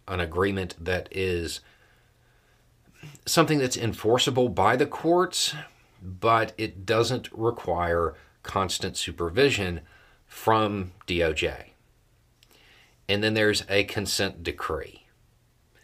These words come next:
That basically means that for a period of time, sometimes a lengthy period of time,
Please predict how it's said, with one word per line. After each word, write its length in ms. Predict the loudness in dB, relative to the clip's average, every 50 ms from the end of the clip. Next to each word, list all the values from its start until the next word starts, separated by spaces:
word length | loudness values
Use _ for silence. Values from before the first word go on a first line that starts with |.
| _ _ _ _ _ _ _ _ _ _ _ _ _ _ _ _ -16
That 480 | -6 2 4 6 6 6 4 2 2
basically 520 | 2 4 4 2 0 -2 -2 -2 -2 -2 0
means 400 | 0 -2 -2 -2 -2 -4 -4 -2
that 180 | -2 -2 -2
for 500 | -2 -4 -2 0 2 4 4 4 2 2 -2
a 160 | -2 -4 -4
period 460 | -4 -2 2 4 4 4 4 2 0 -2
of 220 | -4 -4 -6 -6 -6
time, 640 | -4 0 2 4 4 4 2 2 0 -2 -4 -6 -10 -16 _ _ _
sometimes 680 | -14 -10 -6 -6 -6 -4 -4 -4 -4 -4 -4 -6 -6 -6
a 100 | -6 -4
lengthy 380 | -4 -4 -4 -4 -6 -6 -8 -8
period 320 | -8 -6 -6 -6 -6 -6
of 80 | -8 -8
time, 440 | -10 -10 -10 -8 -8 -10 -12 -14